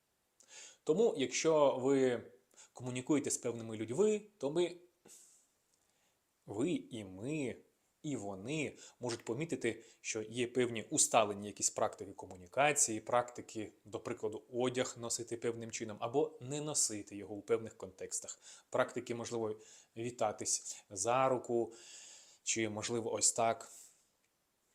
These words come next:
Нам потрібно зрозуміти, а яка ціль самої цієї традиції, тобто яку ціль переслідує сама традиція. Бо традиція, можна також метафорично,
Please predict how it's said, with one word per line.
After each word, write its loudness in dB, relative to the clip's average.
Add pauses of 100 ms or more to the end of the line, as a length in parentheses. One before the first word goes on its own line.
(120)
Нам -2
потрібно -2
зрозуміти, 2 (280)
а 0
яка -2
ціль 2 (480)
самої 0
цієї 2
традиції, -2
тобто -6
яку -4
ціль 2
переслідує -2
сама 2
традиція. 0 (260)
Бо -2
традиція, 0 (500)
можна -4 (140)
також -8
метафорично, -4